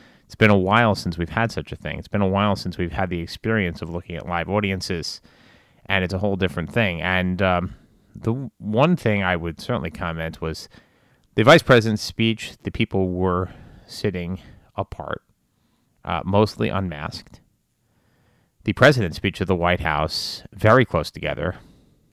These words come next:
very, uh, cheek to jowl, as the expression goes,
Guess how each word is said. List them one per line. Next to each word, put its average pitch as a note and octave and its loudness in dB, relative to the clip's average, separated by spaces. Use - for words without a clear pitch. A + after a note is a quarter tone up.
very, G2+ 2
uh, D#2 -10
cheek - -2
to G2+ 0
jowl, F2 0
as D#2+ -6
the E2+ -10
expression F2+ -4
goes, E2 -4